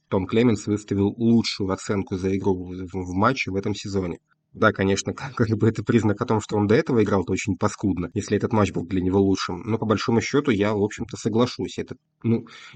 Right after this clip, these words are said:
не то чтобы прям лучший, но лучше, чем в воскресенье, Аарон в этом сезоне пока не играл. Пасы шли, пас-, пасы шли довольно-таки точными, и спасибо в том числе как, как бы конверту, то, что он и держал, и не было давления, и он даже не особо схлопывался.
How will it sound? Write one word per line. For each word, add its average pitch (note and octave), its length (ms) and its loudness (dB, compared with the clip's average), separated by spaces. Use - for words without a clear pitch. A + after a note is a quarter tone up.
не G2+ 100 2
то G3 120 0
чтобы - 200 0
прям A2+ 220 2
лучший, A2 360 2
но G#2+ 280 2
лучше, C3+ 400 4
чем G2+ 240 -2
в - 20 -2
воскресенье, G2 640 -2
Аарон A#2+ 260 0
в - 20 0
этом A2+ 160 -2
сезоне G2+ 380 0
пока - 240 -4
не G2+ 180 0
играл. F#2 200 -2
Пасы F#2+ 260 -2
шли, A2+ 240 0
пас-, C3+ 180 -2
пасы A2 240 -2
шли - 180 -4
довольно-таки G2 520 2
точными, C#3 540 2
и F#2+ 360 -4
спасибо A2 360 2
в - 60 -2
том G2 140 0
числе F#2+ 320 -4
как, F2+ 120 -10
как G2 120 -4
бы F#2+ 100 2
конверту, G#2+ 440 4
то, G#2+ 100 0
что - 180 -2
он G2 160 2
и G2 280 -2
держал, G#2 560 2
и G#2 160 -2
не G#2 160 2
было G2+ 180 2
давления, G#2 460 0
и G#2 100 -4
он G#2 160 2
даже G2+ 220 2
не G2 100 2
особо G2 280 -4
схлопывался. C#3 680 -2